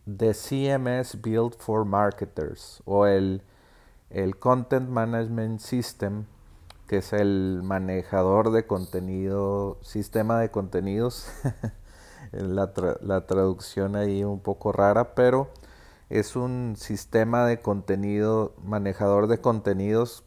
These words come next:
pues, para, para manejar tus sitios, tus páginas de aterrizaje o landing pages, tu blog, pruebas A B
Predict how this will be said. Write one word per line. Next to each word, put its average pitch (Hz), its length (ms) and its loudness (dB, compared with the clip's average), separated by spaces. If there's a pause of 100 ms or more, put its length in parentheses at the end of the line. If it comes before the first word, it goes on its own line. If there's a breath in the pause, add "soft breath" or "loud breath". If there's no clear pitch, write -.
pues, 85 200 -4
para, 90 640 2
para 92 380 0 (540)
manejar 101 600 0
tus 101 420 -6
sitios, 117 760 -2
tus 90 340 -12 (140)
páginas 107 420 2
de 98 80 -2
aterrizaje 92 840 -2
o 101 120 2
landing 117 460 2
pages, 107 720 -2 (480 soft breath)
tu 101 140 -4
blog, 110 640 6 (560 soft breath)
pruebas 107 560 6
A 107 220 8
B 117 360 0